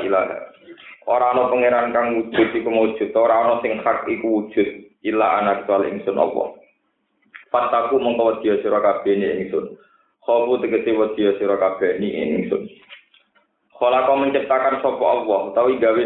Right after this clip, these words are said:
sapa Allah as-samawati ing pira-pira langit wal ardi lan bumi. Apa oleh gawe bil haqqi kelawan nyata. Kelawan nggawa kebenaran. Muhiqqan tegese ingkang mujudna kelawan nyata.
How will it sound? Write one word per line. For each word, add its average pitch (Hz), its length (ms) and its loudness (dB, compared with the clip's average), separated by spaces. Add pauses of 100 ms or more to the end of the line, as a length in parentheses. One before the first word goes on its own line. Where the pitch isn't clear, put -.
sapa 120 160 -2
Allah 120 280 2 (120)
as-samawati 120 640 0
ing 117 160 -4
pira-pira 117 400 2
langit 117 320 0
wal 110 240 0
ardi 110 240 0
lan 104 160 2 (160)
bumi. - 240 -10 (1040)
Apa 143 260 2 (140)
oleh 151 240 2
gawe 131 280 4 (120)
bil 131 160 2
haqqi 135 480 -2
kelawan 131 640 2
nyata. 113 560 -2 (560)
Kelawan 120 720 2
nggawa 107 480 2
kebenaran. - 800 -2
Muhiqqan 107 800 -2
tegese 113 320 -2
ingkang 117 480 0
mujudna 113 640 0
kelawan 101 320 2
nyata. 90 480 -4